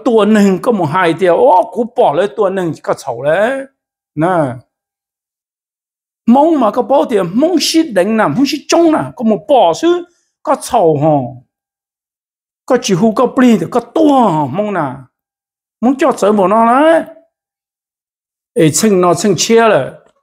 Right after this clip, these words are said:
Lỡ xí trông có một sai kia, có một sâu dây dây nó là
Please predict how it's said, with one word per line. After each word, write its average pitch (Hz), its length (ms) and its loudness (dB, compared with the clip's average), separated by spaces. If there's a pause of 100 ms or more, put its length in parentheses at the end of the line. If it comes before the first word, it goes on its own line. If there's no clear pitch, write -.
(880)
Lỡ 160 160 2
xí 226 140 -2
trông 226 220 0
có - 140 -2
một 156 120 -2
sai 220 220 2
kia, 214 180 0
có 220 80 -2
một 175 140 -4
sâu 214 280 0
dây 190 180 2
dây 294 420 2
nó 214 160 2
là 143 100 -2